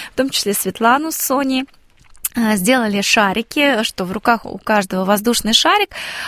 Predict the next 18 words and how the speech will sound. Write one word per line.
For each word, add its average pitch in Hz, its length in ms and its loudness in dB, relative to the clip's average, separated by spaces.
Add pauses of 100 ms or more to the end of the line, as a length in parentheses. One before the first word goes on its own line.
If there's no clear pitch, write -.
(120)
а 226 140 2
воздушный 330 420 0
шарик — 339 340 2
это 269 160 -2
ребенок 254 460 -2
паллиативный, 190 760 0 (380)
а, 196 260 2
и - 140 0
его 240 400 2
мечта. 185 560 -2 (460)
И 339 180 0
вот 320 160 0
потихонечку, 285 680 -2
я 190 140 2
думаю, 240 260 0
что - 180 -4
все 247 240 0
мечты 262 500 0